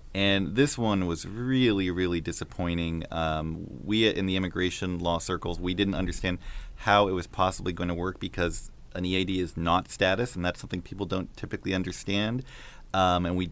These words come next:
weren't clear on how this was gonna work, and now we've learned, and it doesn't seem like it's gonna help very many people. That being said, there are the occasional employer that may benefit from this.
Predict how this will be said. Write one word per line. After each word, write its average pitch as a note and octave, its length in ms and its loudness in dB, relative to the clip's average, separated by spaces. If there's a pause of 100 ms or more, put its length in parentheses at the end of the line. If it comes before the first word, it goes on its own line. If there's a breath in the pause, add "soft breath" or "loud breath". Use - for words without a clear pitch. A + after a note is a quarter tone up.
weren't - 380 -2
clear A#2 260 2
on G2+ 80 4
how A#2 340 4
this A2+ 160 -2
was G#2+ 120 -6
gonna A#2 180 0
work, A#2+ 280 2
and F#2 100 0
now F#2+ 180 2
we've G2 160 2
learned, A#2+ 380 0
and F#2 160 2
it F2+ 160 0 (240)
doesn't F#2+ 360 2 (380)
seem G2+ 220 0
like F2 180 0
it's F2 80 -4
gonna F2+ 160 -2
help F#2 240 -4
very F#2+ 220 4
many F#2 220 -2
people. G#2+ 340 -4 (400 loud breath)
That A#2 160 6
being C#3 160 6
said, C3+ 160 4
there B2 120 6
are B2 220 10
the D3 140 8
occasional D3 760 6
employer B2 460 4
that G#2+ 160 2
may G#2 240 0
benefit G2+ 480 0
from F#2+ 160 -2
this. F2+ 320 -2